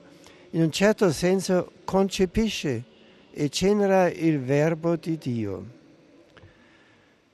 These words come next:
Cari amici, la nostra salvezza poggia su una venuta, ha scritto Romano Guardini. Il Salvatore, continua, è venuto dalla libertà di Dio,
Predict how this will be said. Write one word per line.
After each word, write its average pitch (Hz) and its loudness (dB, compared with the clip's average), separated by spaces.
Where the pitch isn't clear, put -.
Cari 202 2
amici, 202 0
la 170 -2
nostra 202 -2
salvezza 190 -2
poggia 202 -2
su 202 -4
una 190 2
venuta, 190 0
ha 147 -4
scritto 156 -2
Romano 139 -2
Guardini. 123 -6
Il 156 -6
Salvatore, 170 0
continua, 175 -2
è 156 0
venuto 175 2
dalla 165 0
libertà 165 0
di 156 -4
Dio, 170 -2